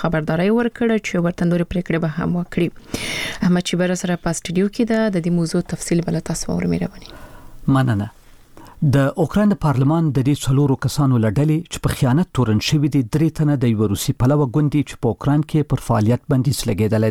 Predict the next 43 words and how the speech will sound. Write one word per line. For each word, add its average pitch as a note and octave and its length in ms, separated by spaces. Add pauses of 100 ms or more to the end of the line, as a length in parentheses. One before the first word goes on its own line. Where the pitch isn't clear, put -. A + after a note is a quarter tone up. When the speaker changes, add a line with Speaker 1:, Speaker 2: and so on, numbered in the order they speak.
Speaker 2:
دی. A#2 80 (680)
د B2+ 80
اوکراین D3+ 360
ولسمشر C3+ 520
ولودیمیر A#2+ 460
زلنسکي C#3+ 420
تېره C3 220
شپه - 240
په - 80
خپله A#2+ 260
وینا A2+ 220
کې - 220
وویل C3+ 260 (520)
چې D3 140
د - 20 (160)
اندرې A#2 260 (200)
ډیرکچ، D#3 400 (560)
تاراس A#2+ 340 (100)
کوزاک، D3 460 (460)
راند B2 260 (100)
کوزمین C#3+ 600
او C3 100
ویکتور B2 480 (300)
میدویدچوک C3 580 (140)
پر G#2 160
ضد - 200 (240)
دا D#3 80 (120)
ګام C#3+ 200
د C3 120
هغو D3+ 240
اسنادو B2+ 420
پر A2+ 160
بنسټ D#3 400
اخلي G3 240
چې - 460
د C3 120
اوکراین E3 440
امنیتي A2 320
څانګې F3 360
او G#2 160
دولتي A2+ 440
امنیتي A#2+ 360
ادارې A2 240